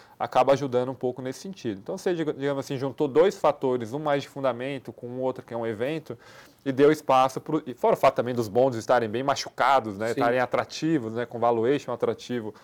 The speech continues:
Speaker 1: por conta da abertura de taxa, et cetera, você juntou ali, digamos, todo esse movimento a, em favor, né, dos títulos, principalmente em favor de long duration. Isso acabou também ajudando um pouco a esvaziar aquele pessimismo até no ativo, no mercado de equities, né?
Speaker 2: E eu acho que também esvaziou um pouco a probabilidade de uma escalada pior, né, envolvendo o Irã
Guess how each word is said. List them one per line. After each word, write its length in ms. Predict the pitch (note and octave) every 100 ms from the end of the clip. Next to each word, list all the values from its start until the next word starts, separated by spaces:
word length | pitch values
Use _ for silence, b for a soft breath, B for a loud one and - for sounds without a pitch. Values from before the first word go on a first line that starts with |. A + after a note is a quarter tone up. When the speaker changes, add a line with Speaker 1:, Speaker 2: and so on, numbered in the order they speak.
| B B B _
Speaker 1:
por 100 | B2
conta 300 | - C3 B2+
da 60 |
abertura 360 | A#2 A2+ A2+ A#2+
de 120 | A2
taxa, 360 | - C3 C3+ C3+
et 80 | -
cetera, 360 | C#3 C3+ -
você 120 | C#3+
juntou 320 | D3 C#3+ B2+ C#3
ali, 140 | B2
digamos, 460 | B2 A#2+ B2 B2+ - b b b _
todo 220 | - C3
esse 160 | B2+ -
movimento 720 | B2+ B2+ C3 B2+ A2+ A2+ B2+ -
a, 160 | B2 C3+ -
em 160 | C#3+ C#3+
favor, 480 | - B2+ A2+ A2 A2
né, 160 | A2
dos 240 | G#2 G#2 -
títulos, 540 | - C3+ C3+ C#3+ -
principalmente 640 | - B2+ B2+ A#2+ A#2+ A#2+
em 20 | C3+
favor 300 | C3 A#2+ B2
de 100 | A#2+
long 240 | A#2 A#2+ A#2+
duration. 560 | B2+ B2 C3 C#3+ D3+ C#3+ b b -
Isso 160 | B2+
acabou 360 | C3 D3 A#2+ A#2+
também 200 | C3+ A#2+
ajudando 360 | A#2 B2+ A#2 A#2+
um 60 |
pouco 400 | A#2 A2+ A2+ C3 b b b b b
a 120 | A2+
esvaziar 460 | A2+ C3+ A#2 B2 A#2+
aquele 220 | - B2+
pessimismo 680 | C3+ B2+ A#2 A2 A#2 A2+ A#2
até 220 | A2+ B2
no 80 | B2
ativo, 360 | A#2 - A2+
no 120 | A#2 A2
mercado 420 | G#2 A2 A#2 A#2+
de 80 | A2+
equities, 380 | F2 - F#2
né? 100 | F#2 G2
Speaker 2:
E 40 |
eu 60 | C#3+
acho 80 | -
que 60 |
também 180 | - F3
esvaziou 420 | D#3+ F3 B2+ E3
um 60 | D#3
pouco 220 | E3+ E3
a 20 |
probabilidade 560 | - D#3+ D#3+ C3+ D3+ C#3
de 80 | D3
uma 120 | D3+
escalada 520 | - - C#3+ D#3+ D#3
pior, 500 | - D#3+ C#3 D3+ A#2+
né, 160 | B2+ C3+
envolvendo 400 | B2 B2+ C#3 C3+
o 40 |
Irã 480 | B2 A#2+ D#3+ D3+ B2+